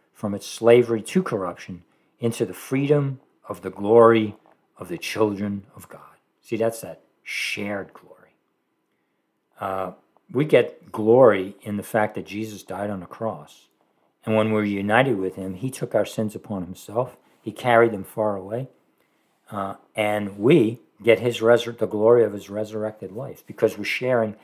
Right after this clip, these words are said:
that newness of life, made perfect when we either die here or he comes back and we receive, uh, uh, the, the, our new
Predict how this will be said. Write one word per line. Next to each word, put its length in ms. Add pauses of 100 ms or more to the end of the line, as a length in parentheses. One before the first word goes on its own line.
(160)
that 280
newness 420
of 140
life, 240
made 240
perfect 540 (360)
when 160
we 100
either 140
die 300
here 260
or 80
he 160 (300)
comes 240
back 320
and 100
we 80
receive, 460 (500)
uh, 220 (280)
uh, 80 (120)
the, 220 (160)
the, 200 (500)
our 100
new 300